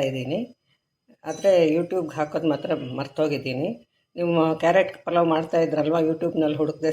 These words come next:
ಸಿಗಲೇ ಇಲ್ಲ ಅಂತ ಯಾರೋ ಹೇಳಿದ್ರು. So ಅದಕ್ಕೋಸ್ಕರ ಇವಾಗ ಮಾಡಿ ತೋರಿಸ್ತಾ ಇದ್ದೀನಿ. ಇದು ಕೂಡ ತುಂಬ ಚೆನ್ನಾಗಿರುತ್ತೆ, ಮಸಾಲೆಗಳು ಜಾಸ್ತಿ ಇರಲ್ಲ, ತುಂಬ ಸಿಂಪಲ್ ಆಗಿರುತ್ತೆ. ಇದ್ರ ಜೊತೆಗೆ ಸೌತೆಕಾಯಿಂದ ಮೊಸರು ಬಜ್ಜಿ ಮಾಡಿದ್ದೀನಿ, ನಿಮ್ಗೆ ಇಷ್ಟ ಬಂದಿದ್ದು ಮಾಡ್ಕೋಬಹುದು.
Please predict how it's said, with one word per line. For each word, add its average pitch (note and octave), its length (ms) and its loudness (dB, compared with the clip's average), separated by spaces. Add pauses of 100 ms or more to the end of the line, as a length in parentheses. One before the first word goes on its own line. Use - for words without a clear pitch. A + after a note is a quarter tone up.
ಸಿಗಲೇ D3+ 260 2 (100)
ಇಲ್ಲ C#3+ 200 -2
ಅಂತ - 180 -12
ಯಾರೋ C3+ 220 -2
ಹೇಳಿದ್ರು. C3+ 340 -4 (320)
So - 80 -14 (100)
ಅದಕ್ಕೋಸ್ಕರ C#3 560 -6 (500)
ಇವಾಗ D#3 180 -2 (100)
ಮಾಡಿ B2+ 240 -8
ತೋರಿಸ್ತಾ C3+ 460 -6
ಇದ್ದೀನಿ. C3+ 280 -2 (500)
ಇದು F3+ 100 -4 (100)
ಕೂಡ D#3+ 100 -2 (140)
ತುಂಬ E3 180 4 (100)
ಚೆನ್ನಾಗಿರುತ್ತೆ, C#3 580 -4 (200)
ಮಸಾಲೆಗಳು D#3 440 0 (140)
ಜಾಸ್ತಿ D3 340 -2
ಇರಲ್ಲ, D3+ 240 -2 (460)
ತುಂಬ E3+ 200 0 (120)
ಸಿಂಪಲ್ D#3+ 420 2
ಆಗಿರುತ್ತೆ. C#3+ 480 -4
ಇದ್ರ D3+ 140 -2 (100)
ಜೊತೆಗೆ C#3+ 320 -2 (120)
ಸೌತೆಕಾಯಿಂದ D3+ 680 -4
ಮೊಸರು D3 300 -6
ಬಜ್ಜಿ C#3 300 -4
ಮಾಡಿದ್ದೀನಿ, B2+ 400 -4 (460)
ನಿಮ್ಗೆ E3 260 0
ಇಷ್ಟ - 120 -4 (160)
ಬಂದಿದ್ದು D3+ 380 2
ಮಾಡ್ಕೋಬಹುದು. C3 560 -10